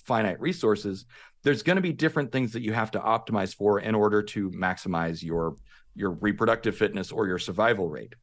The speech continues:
And that's not necessarily going to favor intelligence. Uh, just, just as, like, you know,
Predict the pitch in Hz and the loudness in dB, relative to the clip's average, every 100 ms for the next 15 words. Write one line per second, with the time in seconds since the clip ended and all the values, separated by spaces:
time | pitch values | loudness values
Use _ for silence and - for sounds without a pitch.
0 | _ - - _ _ 139 143 143 139 - | _ -20 -20 _ _ 0 2 2 0 -4
1 | _ _ _ _ _ _ 120 139 202 - | _ _ _ _ _ _ 0 2 4 2
2 | 190 190 165 165 143 151 165 147 143 123 | 0 2 -2 -2 0 2 2 2 0 -2
3 | 143 127 117 98 95 - 147 85 - - | -2 -2 -2 -4 -6 0 0 0 -6 -20
4 | - _ _ _ _ - 113 107 131 135 | -20 _ _ _ _ -2 0 0 -2 -4
5 | 117 131 151 147 131 123 113 110 120 104 | -2 -2 4 4 6 6 4 2 -2 -2